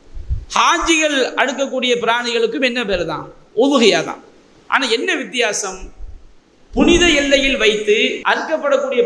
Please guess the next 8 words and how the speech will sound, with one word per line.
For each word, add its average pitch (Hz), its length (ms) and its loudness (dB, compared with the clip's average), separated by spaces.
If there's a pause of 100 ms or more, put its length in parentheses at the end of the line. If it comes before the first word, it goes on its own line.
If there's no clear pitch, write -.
பிராணிகளுக்கு 220 720 -2
ஹதியுன்னு 294 440 0
சொல்லுவாங்க. 180 380 0 (120)
ஹதியுன்னு 247 420 -2
சொன்னோம்னா 214 340 -2 (460)
மக்காவில் 247 560 0
வைத்து 220 280 0
அறுப்பதற்காக 202 760 -2